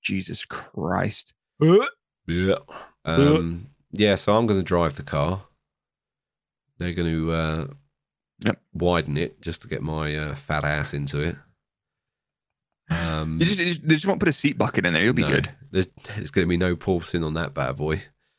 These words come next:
Speaker 1: Yeah,
Speaker 2: It's just
Speaker 1: what?
Speaker 2: gonna be bottomed out. Um,
Speaker 1: <laughs>
Speaker 2: so yeah, no, uh, Mil-, Red Bull Show Run, Milton Keynes, tenth of December. We'll be there.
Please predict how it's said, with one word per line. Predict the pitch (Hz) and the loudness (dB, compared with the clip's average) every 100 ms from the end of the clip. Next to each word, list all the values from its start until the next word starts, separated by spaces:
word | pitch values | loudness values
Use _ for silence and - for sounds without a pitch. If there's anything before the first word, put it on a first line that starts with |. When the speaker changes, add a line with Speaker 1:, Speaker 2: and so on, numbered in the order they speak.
| _ | _
Speaker 1:
Yeah, | 131 113 113 107 120 | 0 2 4 2 2
Speaker 2:
It's | 127 131 | 0 4
just | 180 | 4
Speaker 1:
what? | 196 | 6
Speaker 2:
gonna | 104 | 2
be | 90 | 0
bottomed | 139 - - 90 | 0 2 2 0
out. | 90 90 - - - - - - - - - | 2 2 0 -8 -20 -18 -18 -20 -20 -16 -8
Um, | 95 92 - 87 - - 392 _ | -6 -2 -2 0 0 2 0 _
Speaker 1:
<laughs> | _ _ _ - | _ _ _ 0
Speaker 2:
so | 127 | 4
yeah, | 131 135 | 6 6
no, | 120 107 85 | 6 4 4
uh, | 87 120 113 92 82 | 4 4 4 2 -2
Mil-, | 82 98 98 147 95 | -4 -2 2 2 4
Red | 139 143 | 2 2
Bull | 113 | 2
Show | 101 87 | 4 4
Run, | 87 90 | 4 4
Milton | 104 69 | 4 2
Keynes, | - 85 80 80 - | 0 0 2 -2 0
tenth | 113 107 | 0 0
of | 101 | -2
December. | 85 - 78 76 78 78 | -4 -2 -2 0 0 0
We'll | 73 107 | 2 2
be | 90 85 | 4 0
there. | 82 80 80 82 | 0 2 2 0